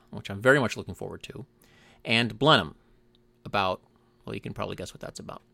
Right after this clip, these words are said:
Also, Kim Conger's Dien Bien Phu, The Final Gamble, is officially out of print, uh, but is now on the reprint pre-order list and only needs a hundred and fifty orders to be reprinted.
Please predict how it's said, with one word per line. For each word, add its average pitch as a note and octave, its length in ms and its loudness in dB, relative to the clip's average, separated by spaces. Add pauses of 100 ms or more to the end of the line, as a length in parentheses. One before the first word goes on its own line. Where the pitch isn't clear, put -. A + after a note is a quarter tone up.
(840)
Also, C#3 500 6 (160)
Kim F3+ 260 2
Conger's D3+ 380 2
Dien C3 240 2
Bien A#2+ 180 2
Phu, C3 240 -2
The C#3+ 80 -2
Final A2+ 260 0
Gamble, G#2+ 520 -2
is A2 300 -2
officially F3 400 -2
out - 80 0
of - 80 -10
print, - 340 0 (500)
uh, A#2 360 -8
but A#2 160 -8
is G#2+ 100 -8
now C3+ 180 -2
on B2+ 120 0
the A2+ 80 -2
reprint D3 480 -4
pre-order D#3 320 0
list - 280 -2
and B2 140 -6
only C#3+ 160 -4
needs B2+ 220 -4
a G#2 40 -2
hundred F#3 300 -6
and G3+ 100 0
fifty F#3+ 240 -4
orders C#3 240 0
to - 80 -10
be A2 80 -4
reprinted. A2 520 -8